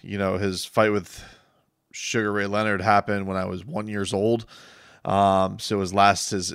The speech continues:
his career ended as, as I was a, a baby. But, um,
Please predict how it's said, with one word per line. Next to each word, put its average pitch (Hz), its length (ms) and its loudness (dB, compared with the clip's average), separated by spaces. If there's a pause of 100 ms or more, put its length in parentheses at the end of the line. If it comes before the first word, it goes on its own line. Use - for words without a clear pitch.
his 95 160 -8
career 98 360 -2
ended 98 300 0
as, 92 380 -4
as 90 120 -4
I 92 60 0
was 92 220 -4
a, 90 200 -2
a - 80 -4
baby. 117 440 0 (720)
But, 107 360 8
um, 98 760 4